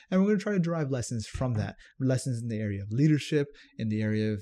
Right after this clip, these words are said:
uh, community development, in the area of, uh, personal motivation, all, all of that. Um, and in the area of what's happening politically today and what we can do and how we can see,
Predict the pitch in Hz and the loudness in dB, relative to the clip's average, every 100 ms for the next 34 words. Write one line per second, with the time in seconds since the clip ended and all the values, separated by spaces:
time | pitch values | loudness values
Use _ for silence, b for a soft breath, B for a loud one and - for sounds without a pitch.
0 | 113 107 104 101 101 101 - 123 151 147 | -4 -4 -2 -4 -6 -8 -6 -2 0 0
1 | 143 135 123 127 123 - 123 107 104 107 | 0 -2 -4 -4 -4 -4 -4 -2 -4 -4
2 | 117 113 113 110 113 110 107 B B B | -4 -2 -4 -4 -6 -6 -6 B B B
3 | _ 110 104 139 123 131 117 113 107 131 | _ -6 -4 -2 -4 -4 -4 -4 -2 -2
4 | 143 156 139 135 120 104 113 139 143 117 | -2 -2 -2 -2 -6 -8 -6 0 0 0
5 | 101 - 131 113 107 123 120 123 135 151 | -2 -4 0 0 0 -2 0 0 0 0
6 | 151 151 147 135 147 156 143 139 139 135 | 0 0 -2 -2 -4 -4 -6 -4 -4 -2
7 | 139 143 143 143 139 131 147 151 127 123 | 0 0 0 -2 -2 -2 -2 -2 -4 -4
8 | 127 131 - 123 135 135 131 B B - | -4 -4 -4 -2 0 0 -2 B B -6
9 | 110 135 135 127 131 131 - - 139 131 | -2 0 -2 -2 -4 -6 -10 -8 -4 -2
10 | 127 127 123 | -2 -4 -6